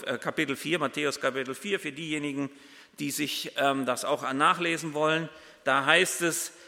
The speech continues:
"Da wurde Jesus vom Geist in die Wüste geführt,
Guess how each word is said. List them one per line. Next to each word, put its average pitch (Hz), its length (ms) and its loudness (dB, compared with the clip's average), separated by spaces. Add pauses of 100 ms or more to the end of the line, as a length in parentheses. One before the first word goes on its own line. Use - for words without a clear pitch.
(160)
"Da 151 280 12
wurde 226 300 6
Jesus 185 540 2
vom 156 300 0
Geist 175 560 4
in 170 120 2
die 147 160 -2
Wüste 180 400 -2
geführt, 160 680 -2